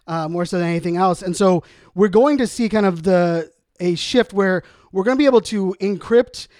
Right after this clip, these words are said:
and hopefully, um, it, with that being said, um, encrypt and also, uh, transfer things in ways that we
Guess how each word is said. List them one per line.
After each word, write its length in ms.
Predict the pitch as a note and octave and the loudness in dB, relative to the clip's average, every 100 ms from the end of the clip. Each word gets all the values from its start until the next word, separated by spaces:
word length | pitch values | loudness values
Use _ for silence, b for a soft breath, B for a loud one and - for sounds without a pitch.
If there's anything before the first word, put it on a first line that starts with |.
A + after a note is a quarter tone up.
| b b G#3 | b b -4
and 320 | G3 F#3+ F#3 | -2 0 -2
hopefully, 680 | D3+ C#4 - A3+ F3+ E3+ G#3+ | 0 -2 -2 -6 -4 -4 -4
um, 320 | F#3 F3 F3+ | -4 -6 -6
it, 120 | F3+ | -6
with 180 | F#3 F3 | -6 -4
that 220 | F#3 F3 | -2 -2
being 160 | E3 E3+ | -4 -6
said, 320 | D#3 E3+ E3 B B B | -4 -4 -4 B B B
um, 220 | F#3 F3 F#3 | -2 -2 -2
encrypt 520 | G#3 G#3+ - B3+ C4 | -2 -2 0 0 0
and 140 | G#3+ | -2
also, 680 | G3+ G#3 B3 - G#3 G3 F3+ b b - | 2 2 2 2 2 2 0 b b -8
uh, 140 | F3 E3 | -6 -6
transfer 640 | - A3 A#3 A3+ G#3+ F#3+ | -6 -2 -2 -2 -4 -4
things 580 | - F#3+ F3+ F3+ D#3+ - b b - | -2 -2 -2 -2 -6 -14 b b -6
in 160 | G3 | -2
ways 240 | F#3+ G3+ F#3 | 2 0 0
that 100 | F3+ | -4
we 140 | F#3 | -4